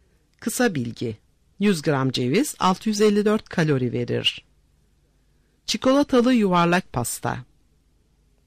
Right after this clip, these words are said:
Malzemeler: altı yumurta, bir su bardağı şeker, iki su bardağından bir parmak eksik, bir buçuk bardaktan fazla, bir çorba kaşığı limon suyu,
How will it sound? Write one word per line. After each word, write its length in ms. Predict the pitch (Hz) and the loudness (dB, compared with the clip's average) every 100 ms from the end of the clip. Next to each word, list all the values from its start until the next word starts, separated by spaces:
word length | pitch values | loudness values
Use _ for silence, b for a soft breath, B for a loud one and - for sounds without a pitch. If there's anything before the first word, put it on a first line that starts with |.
| _ _ - | _ _ -6
Malzemeler: 880 | 160 143 123 123 117 120 190 285 - _ _ _ _ _ _ _ - | 0 2 2 0 0 0 -2 -4 -12 _ _ _ _ _ _ _ -2
altı 320 | 208 220 - | 2 2 4
yumurta, 680 | 254 208 147 123 - 143 285 _ _ - | 4 6 4 0 -2 -2 -4 _ _ -4
bir 120 | 196 | 0
su 200 | 180 170 | 0 0
bardağı 420 | 147 139 131 131 131 | 0 0 0 -2 -2
şeker, 680 | - 123 - 139 208 - _ _ _ _ _ _ _ - | -2 -4 -4 -4 -4 -6 _ _ _ _ _ _ _ -8
iki 220 | 214 285 | -2 -2
su 160 | 254 240 | 0 2
bardağından 800 | 220 208 208 202 202 208 247 226 | 2 4 4 4 2 2 2 2
bir 140 | 226 | 0
parmak 460 | - 147 139 135 - | 0 0 2 0 -4
eksik, 640 | 131 - - 208 - - _ - | -8 -6 -4 -4 -6 -20 _ -2
bir 160 | 190 151 | 0 2
buçuk 280 | 143 - - | -2 -4 -2
bardaktan 560 | 127 123 127 - 214 | -2 -2 -6 -2 -2
fazla, 560 | 226 139 117 - - - _ _ _ _ _ _ _ _ _ _ _ | 0 -2 -4 -6 -8 -8 _ _ _ _ _ _ _ _ _ _ _
bir 120 | 254 269 | 2 2
çorba 360 | - 240 226 | 4 4 4
kaşığı 440 | - 156 - 156 202 | 0 0 2 2 2
limon 280 | 180 143 131 | 2 2 0
suyu, 520 | - - 120 151 | -2 -6 -2 -2